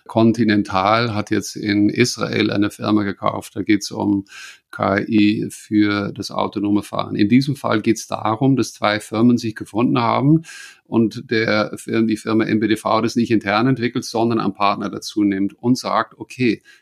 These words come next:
jetzt habe ich nicht nur meine Daten, der hat sein Hydra-System und sein Datenmodell und auf dieses Datenmodell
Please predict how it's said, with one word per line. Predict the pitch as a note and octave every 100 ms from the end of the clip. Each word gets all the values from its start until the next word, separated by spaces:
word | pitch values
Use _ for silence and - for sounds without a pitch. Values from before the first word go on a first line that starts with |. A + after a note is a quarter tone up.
| _
jetzt | A#2 A2
habe | A#2 A#2
ich | A2
nicht | C3+
nur | A#2+
meine | G#2+ G#2
Daten, | F#2 G#2 A2+ C#3 D#3+ D#3+
der | B2 A#2 G#2+
hat | A2+
sein | - G#2 G#2
Hydra-System | - C#3 C3+ B2 C#3 D3 - B2+ - A#2+ B2+ D3+ C#3+
und | A2 A2
sein | - G#2 G2
Datenmodell | F#2+ A2+ C3 B2 A2 A2 B2
und | A#2 A2
auf | - -
dieses | A#2+ A2 A2
Datenmodell | F#2+ G2+ G2+ A2+ G#2 G#2 A#2